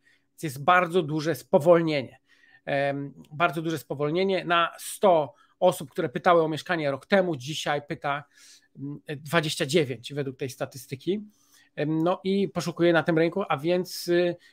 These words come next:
em, rynek dzisiaj przejmuje klient, to on dyktuje, e, warunki. Em, o, moi drodzy,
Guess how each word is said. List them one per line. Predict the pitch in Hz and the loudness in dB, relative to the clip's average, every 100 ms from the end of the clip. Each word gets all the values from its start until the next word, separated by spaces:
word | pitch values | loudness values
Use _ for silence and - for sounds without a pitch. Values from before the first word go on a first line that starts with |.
| _ | _
em, | 147 160 165 160 | -10 -8 -10 -6
rynek | 160 165 170 170 165 | -2 2 2 0 -4
dzisiaj | 135 170 - 170 165 - _ 151 - - | -4 -2 2 2 2 -2 _ -20 -20 -16
przejmuje | - 180 160 156 151 147 | -2 0 2 2 0 -2
klient, | 175 160 160 170 - _ - | -2 0 0 0 -8 _ -2
to | 165 | 0
on | 165 156 | 0 -2
dyktuje, | 147 - 139 139 135 131 _ _ _ | -6 -8 -4 -2 -2 -6 _ _ _
e, | 143 147 143 | 0 0 2
warunki. | 147 147 143 139 - 120 _ _ _ _ _ _ _ _ _ _ _ _ _ _ - - _ _ _ _ - | 0 0 0 -4 -8 -16 _ _ _ _ _ _ _ _ _ _ _ _ _ _ -18 -18 _ _ _ _ -2
Em, | 139 139 143 139 143 131 135 123 - - - - _ _ _ _ _ _ _ _ - | 0 2 2 -2 -4 -6 -8 -12 -14 -16 -20 -20 _ _ _ _ _ _ _ _ 4
o, | 226 262 254 | 10 12 12
moi | 185 160 | 10 4
drodzy, | 156 156 151 147 | 2 2 0 -2